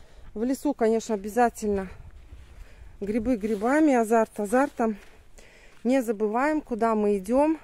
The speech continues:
потому что вам потом обратно возвращаться. Вот я ещё грибочек нашла.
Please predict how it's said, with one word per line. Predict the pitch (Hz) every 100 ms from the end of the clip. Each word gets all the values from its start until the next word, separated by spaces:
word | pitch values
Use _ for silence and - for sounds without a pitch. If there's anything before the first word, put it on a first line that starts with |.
| - - - - - - - -
потому | - 208 226 233
что | -
вам | 208 262
потом | 277 233 214
обратно | 208 220 254 247
возвращаться. | 226 220 220 - 190 180 -
Вот | 185 240
я | 226
ещё | 233 - 180
грибочек | 196 175 185 - -
нашла. | 196 185 202 190